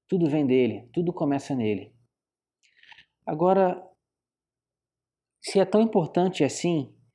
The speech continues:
ter a fé, por que muitas pessoas não conseguem chegar a ter essa caminhada de graça em fé? Onde, onde reside? Onde está a dificuldade, meus irmãos?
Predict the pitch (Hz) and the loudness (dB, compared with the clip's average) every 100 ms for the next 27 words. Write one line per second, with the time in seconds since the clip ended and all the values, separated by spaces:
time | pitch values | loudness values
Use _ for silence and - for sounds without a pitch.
0 | _ _ _ _ - 156 127 - 147 160 | _ _ _ _ 0 2 2 0 2 4
1 | 131 - - _ _ _ _ _ _ _ | 2 -4 -20 _ _ _ _ _ _ _
2 | _ _ _ _ _ 226 - 262 247 - | _ _ _ _ _ -8 -4 -2 -2 -2
3 | 196 202 208 - 175 196 175 180 180 156 | -2 0 0 -2 0 2 2 2 0 2
4 | 175 165 156 - 143 139 156 120 - - | 2 2 0 0 2 6 6 6 -2 -14
5 | - 143 139 156 151 - - 147 139 127 | 0 0 2 2 2 -2 0 2 2 2
6 | 139 139 123 127 117 117 135 127 - 135 | 2 2 2 0 -2 0 2 2 0 -2
7 | 139 - 127 110 - _ _ _ _ _ | -2 0 2 2 -4 _ _ _ _ _
8 | _ _ _ - 202 208 196 220 208 196 | _ _ _ -2 0 2 2 2 2 2
9 | 175 143 190 165 110 131 185 196 - 185 | 2 2 0 0 -2 -2 0 0 0 2
10 | 180 147 165 160 143 127 117 107 107 113 | 2 -2 -6 -4 2 4 4 0 -6 -6
11 | 110 107 107 - | -8 -10 -10 -18